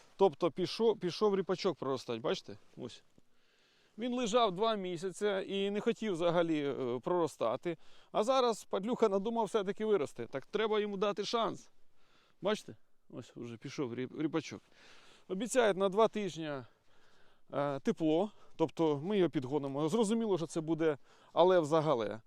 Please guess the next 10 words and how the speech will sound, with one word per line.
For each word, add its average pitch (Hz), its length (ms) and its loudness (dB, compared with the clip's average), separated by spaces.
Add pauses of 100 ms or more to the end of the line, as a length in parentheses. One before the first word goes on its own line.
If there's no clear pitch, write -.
(220)
Але 220 400 4
рішення, 226 360 -4
ось 165 80 -6
бачите, 190 280 -4
навіть 147 420 -8
видно 135 260 -6
так. 110 160 -14 (920)
От 120 180 -14
даже 131 380 -8
так 117 140 -12